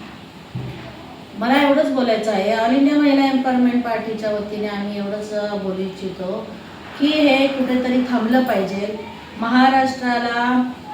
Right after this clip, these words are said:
प्रगतीच्या पथावर नेण्यासाठी जे सगळ्यांनी संकल्प केलेला आहे, तर हा कुठेतरी महिलांवर अन्याय अत्याचाराला एक, अ, महिलांना कुठेतरी असं गालबोट लागण्याचं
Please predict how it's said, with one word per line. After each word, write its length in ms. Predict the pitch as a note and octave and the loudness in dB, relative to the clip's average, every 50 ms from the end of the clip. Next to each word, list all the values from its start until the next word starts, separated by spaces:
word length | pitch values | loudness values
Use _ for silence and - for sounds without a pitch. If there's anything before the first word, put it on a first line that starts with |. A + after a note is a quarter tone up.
| - - - | -14 -8 -4
प्रगतीच्या 560 | A#3+ A#3+ B3 C#4 D4 C#4+ D#4 D4+ C#4 D#4 C4 | -2 0 2 4 4 2 2 0 0 0 0
पथावर 480 | C4 C4+ B3+ - B3+ A#3 A#3+ B3 B3 A#3+ | 2 0 2 2 2 2 2 2 2 4
नेण्यासाठी 800 | B3 B3+ B3 B3 A#3+ A3+ A3+ A3+ A3+ A#3 G#3+ - - - G#3+ | 4 4 4 4 2 -2 -4 -4 -4 -4 -4 -4 -6 -8 -8
जे 80 | A3 A3+ | -8 -8
सगळ्यांनी 460 | G#3 A#3 G#3+ F#3 G#3 G#3 G#3 G#3 G#3+ | -6 -6 -4 -2 0 0 0 0 -4
संकल्प 540 | G#3+ G#3+ G#3+ G3 F#3+ - G#3+ G#3 G#3+ G#3 A#3 | -6 -6 -6 -6 -6 -6 -6 -6 -4 -4 -6
केलेला 460 | A#3 A3 A3 G3+ F#3+ F#3+ F#3 F#3 F#3+ | -6 -6 -4 -4 -4 -2 -2 -2 -4
आहे, 600 | F#3 F#3 F#3+ F#3 F3+ F3 F#3 G#3+ A#3+ B3 A#3 - - - - - - - | -4 -4 -4 -4 -4 -4 -4 -4 -4 -4 -6 -6 -10 -14 -16 -16 -8 -4
तर 40 | A3+ | -4
हा 240 | A#3 A#3+ A#3+ A#3+ B3 | -2 0 0 -2 -2
कुठेतरी 640 | B3 B3+ - B3+ B3 B3 B3 B3 B3 B3+ B3+ B3+ C4 | -2 -4 -2 -2 -2 -2 0 0 0 2 2 2 4
महिलांवर 560 | B3 A#3 G#3 G#3 A3 A3+ A#3 A#3 A3+ A#3 A#3+ | 4 2 2 0 -2 -4 -4 -6 -6 -6 -6
अन्याय 380 | A#3 A3+ G#3+ G#3+ G#3+ A3 A3 G#3+ | -6 -4 -6 -6 -6 -4 -6 -6
अत्याचाराला 1160 | G#3+ G#3+ A3 A3 G#3+ - A3 A3 G#3+ A3 G#3+ G#3+ A3 A3 A3 G#3+ - - - - - - A3 | -6 -6 -6 -6 -6 -4 -4 -2 -2 -2 -2 -4 -4 -4 -6 -10 -12 -16 -18 -16 -10 -6 -4
एक, 320 | A3+ A#3 A3 A3 A3 A3 A#3 | -2 0 0 -2 -2 0 0
अ, 340 | A3 A3 A3 A3 G#3+ G#3+ G#3 G3+ G3 F#3+ F3+ F#3 F#3+ | 0 2 2 2 0 0 0 -2 -2 -2 -4 -4 -4
महिलांना 920 | G3+ G3+ G3 F#3+ A3+ A#3+ B3+ C4+ C#4 C#4 C4+ C4+ C4+ C4 B3+ B3+ B3+ B3 | -2 -2 -2 -2 0 0 2 4 4 4 4 4 2 2 2 2 2 0
कुठेतरी 380 | B3 A#3+ B3 B3 B3 A#3+ A#3+ A#3+ A#3+ A3+ - - - - - - - A3 | -2 -4 -6 -6 -4 -4 -2 -4 -4 -6 -8 -12 -14 -16 -14 -8 -6 -4
असं 160 | A3 A#3 B3 | -4 -2 -2
गालबोट 500 | A3 A3 G#3+ G#3+ G#3+ G#3+ A#3 A#3+ G#3+ A#3+ | -2 0 0 0 0 -2 -2 -4 -4 -2
लागण्याचं 600 | A3+ G#3 G#3 G#3 G#3 G#3+ G#3+ G#3 G#3+ G#3+ A3 | -2 -2 -2 -4 -4 -4 -4 -4 -4 -4 -4